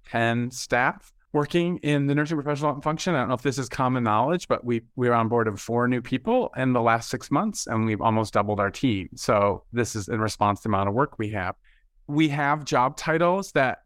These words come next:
that all the new folks moved into that are now not aligned with the scope and standard because, you know, I hired people before the new version came out. So I am going to be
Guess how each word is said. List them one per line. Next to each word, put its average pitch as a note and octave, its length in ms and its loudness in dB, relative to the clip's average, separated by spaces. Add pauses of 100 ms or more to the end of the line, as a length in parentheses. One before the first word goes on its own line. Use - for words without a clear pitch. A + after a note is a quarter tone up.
(100)
that C3 240 0
all C3 220 4
the C3 80 0
new C3 160 0
folks B2+ 340 0
moved B2+ 300 0
into E3 480 0 (420)
that C#3 180 2
are B2+ 160 4
now B2+ 600 2
not A#2 400 2
aligned A2+ 600 0
with C#3+ 140 -4
the C3 60 -6
scope A2+ 320 0
and G2+ 100 -2
standard G2+ 460 -2 (160)
because, A#2+ 320 0 (200)
you B2 160 0
know, A#2+ 80 0
I A#2 120 2
hired C3 260 0
people A#2+ 280 0
before A2 260 0
the G#2+ 80 0
new A2 180 2
version A2+ 400 -4
came G2 220 0
out. F#2+ 320 0 (400)
So B2 500 4
I C3+ 120 2
am B2+ 280 2
going B2 380 0
to A#2+ 100 -8
be A2+ 400 -2